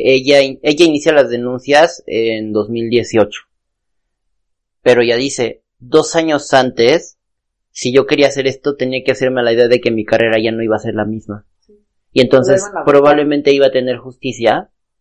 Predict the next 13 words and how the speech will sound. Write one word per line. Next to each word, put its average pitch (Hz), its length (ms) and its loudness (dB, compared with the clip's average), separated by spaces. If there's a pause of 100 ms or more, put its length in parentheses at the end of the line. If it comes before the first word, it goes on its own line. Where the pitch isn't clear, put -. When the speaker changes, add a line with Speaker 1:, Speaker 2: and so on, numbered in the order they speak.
(600)
Speaker 1:
pero 131 220 6
en 120 120 -4
Hollywood 165 300 0
ya, 127 120 2 (280)
yo 123 120 0
ya 123 140 -2
no 117 120 -6
iba 113 160 0
a 110 40 4
ser 110 220 -6
de 110 100 -2
las 101 160 0
llamadas. 113 560 -6